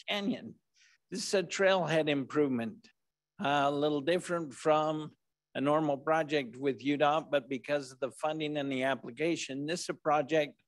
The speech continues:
located in Mill Creek Canyon. This is to resurface the trailhead parking lot and install new restrooms in this facility. You can see a couple of pictures of the existing.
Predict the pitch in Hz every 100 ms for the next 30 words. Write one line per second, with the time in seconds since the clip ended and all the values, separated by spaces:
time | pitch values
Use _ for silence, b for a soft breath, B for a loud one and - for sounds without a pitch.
0 | _ _ _ _ - 151 160 160 160 165
1 | 147 143 123 _ _ _ _ 139 160 165
2 | 170 165 170 165 156 147 143 147 156 -
3 | _ 135 147 - 139 123 131 139 156 131
4 | - 208 - - 156 147 - 139 - 160
5 | 165 175 185 165 139 - 151 127 131 123
6 | 123 131 - _ b b _ - 143 147
7 | 131 - - 131 135 135 143 135 127 120
8 | 127 127 127 - 127 120 110 127 127 110
9 | - - - 135 131 117 120 113 113 -
10 | 113 - 127 123 - b b b _ -
11 | 156 147 117 147 131 - 127 120 127 123
12 | 120 107 139 139 - 151 147